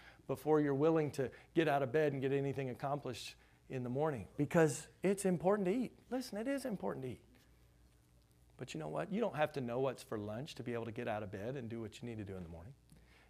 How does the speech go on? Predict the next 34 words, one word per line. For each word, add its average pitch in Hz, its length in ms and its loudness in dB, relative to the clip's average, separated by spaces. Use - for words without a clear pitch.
You, 311 180 6
you 359 140 8
don't 320 200 8
need 202 240 8
to 180 80 4
know 139 300 8
what's 208 220 4
gonna 139 180 0
take 147 240 4
place 143 300 2
tomorrow 131 480 2
in 156 80 0
order 139 200 -2
to 147 120 -4
be 135 180 0
able 135 200 2
to 131 120 -6
live 117 300 -4
today. 90 460 -8
In 151 140 -6
fact, 170 240 6
God 165 260 8
gives 170 300 10
us 151 160 2
enough 156 520 4
for 156 100 4
each 170 260 4
day 165 440 8
to 160 100 4
be 160 120 10
able 175 120 12
to - 80 8
serve 175 260 6
him 160 200 4